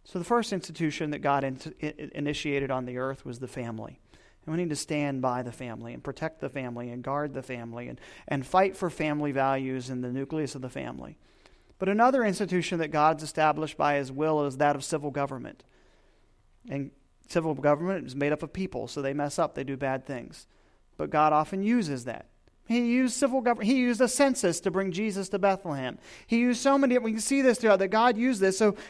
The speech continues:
this institution that God set up, and so we would do this. And so, and then, um, it protects him.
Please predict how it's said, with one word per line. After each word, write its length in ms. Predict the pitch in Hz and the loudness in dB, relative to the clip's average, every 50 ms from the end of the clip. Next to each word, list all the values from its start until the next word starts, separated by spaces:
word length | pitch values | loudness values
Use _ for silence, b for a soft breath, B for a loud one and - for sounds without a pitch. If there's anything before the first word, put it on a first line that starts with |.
| B | B
this 220 | B 220 262 254 269 | B 6 6 6 6
institution 560 | 254 247 - 226 202 214 208 196 - 226 214 | 2 0 0 -2 0 2 2 2 2 -2 -2
that 80 | 208 180 | 0 2
God 280 | 175 165 160 196 190 | 2 4 4 2 2
set 220 | - 233 226 208 160 | 4 4 6 6 6
up, 240 | 147 160 208 - B B B B B | 6 4 2 0 B B B B B
and 80 | 180 165 | -6 -2
so 140 | - 196 180 | 0 2 4
we 180 | 175 185 202 | 4 4 4
would 160 | 214 214 185 | 4 2 2
do 160 | 196 269 285 240 | 4 4 6 6
this. 220 | 196 156 151 - | 6 4 4 2
And 120 | 185 170 | -2 2
so, 200 | - 220 208 196 B B B B B B | 4 4 4 4 B B B B B B
and 300 | - - - 202 202 226 | -2 4 6 6 8 8
then, 200 | 220 214 220 B B B B - | 6 4 2 B B B B 6
um, 320 | 196 196 190 190 185 185 B B B B | 8 8 8 8 4 0 B B B B
it 160 | 214 226 220 | 8 8 8
protects 460 | 247 254 247 - 269 302 294 - - | 6 4 6 6 6 6 6 4 4
him. 300 | 285 190 156 - - - | 4 4 4 4 -2 -10